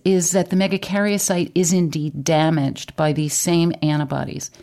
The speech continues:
So not only are we clearing the platelets more rapidly, but we're also not putting the same numbers of platelets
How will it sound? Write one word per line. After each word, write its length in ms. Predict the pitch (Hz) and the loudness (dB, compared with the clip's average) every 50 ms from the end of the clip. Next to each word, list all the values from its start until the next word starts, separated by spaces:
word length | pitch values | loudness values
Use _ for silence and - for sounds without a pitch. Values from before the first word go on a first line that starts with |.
| - - - - - - - - | -20 -20 -20 -20 -20 -20 -10 -4
So 160 | - - 214 | 0 2 4
not 280 | 208 214 226 240 269 | 4 4 4 4 4
only 320 | 262 240 226 214 202 185 - | 4 4 4 2 2 0 0
are 160 | - 180 170 | 0 0 0
we 140 | 160 160 165 | 2 0 -2
clearing 760 | 160 - - - - - 262 269 269 269 247 208 180 160 151 | -4 -6 -12 -14 -4 0 2 2 4 4 4 2 2 2 0
the 80 | 143 139 | 0 -4
platelets 680 | 143 135 165 156 147 - 131 143 131 131 - - - - - - | -2 0 0 2 2 0 0 -2 -4 -4 -6 -10 -10 -10 -4 0
more 240 | 160 156 143 135 | 2 2 2 2
rapidly, 680 | 131 135 135 127 127 - 135 123 - 127 123 120 127 - - _ _ _ - _ _ _ _ _ | 2 0 0 -2 -2 -4 -6 -8 -6 -6 -6 -6 -8 -10 -14 _ _ _ -20 _ _ _ _ _
but 80 | - 208 | -2 0
we're 220 | 143 185 190 - | 2 2 0 0
also 420 | - 196 196 208 208 - - 202 180 | 2 2 2 2 2 2 0 2 4
not 320 | 175 170 165 156 - - | 4 4 2 0 -2 -6
putting 380 | - - - 202 190 180 175 165 | -10 -4 -2 0 2 4 4 2
the 100 | 151 156 | 2 0
same 340 | - - 175 160 160 160 160 | 0 0 2 2 4 4 4
numbers 400 | 151 147 147 135 139 135 135 - | 2 2 2 0 0 -2 -4 -4
of 240 | - - 135 - | -6 -6 -6 -6
platelets 520 | - - 151 139 - 135 139 131 131 - | -4 -2 -2 -2 0 0 -2 -2 -2 -6